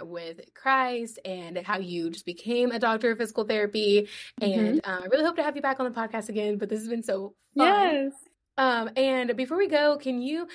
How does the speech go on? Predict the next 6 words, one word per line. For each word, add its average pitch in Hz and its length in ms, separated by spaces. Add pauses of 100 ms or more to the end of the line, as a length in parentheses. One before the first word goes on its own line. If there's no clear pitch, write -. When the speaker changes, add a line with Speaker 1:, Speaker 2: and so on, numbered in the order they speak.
(140)
Speaker 1:
give 269 120
us 285 80
just 311 140
another, 339 580
another, 302 720 (520)
uh, 240 60